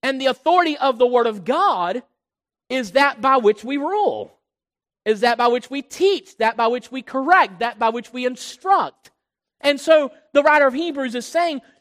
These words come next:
obey them that have the rule over you, biblical authority, and obey that truth as they watch for your souls. Now notice, if someone is not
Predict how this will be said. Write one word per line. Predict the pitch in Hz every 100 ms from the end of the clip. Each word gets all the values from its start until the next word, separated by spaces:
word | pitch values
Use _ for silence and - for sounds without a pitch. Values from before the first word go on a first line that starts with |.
| _
obey | 294 311 285 240 320 403 381
them | 294 277
that | 247
have | 233 277
the | 254
rule | 254 254
over | 311 320
you, | 254 254
biblical | 175 311 359 302 - 247
authority, | 226 - 277 320 185 156 202 285 _ _ _ _ _ _ _ _ _ _ _ _ _ _ _
and | 285 285
obey | 277 247 185 277 349 320
that | 214 190 277 262
truth | - - 339 330 208 285 - _ _ _ _ _ _ -
as | 262 226
they | 269 _ _
watch | 277 349 370
for | - 302
your | 277 269
souls. | - 403 403 196 101 101 - _ _ _ _ _ _ _ _ _
Now | 233 247
notice, | 302 190 131 - -
if | 208
someone | 277 285
is | 240 190 _ _ _ _ -
not | 208 285 269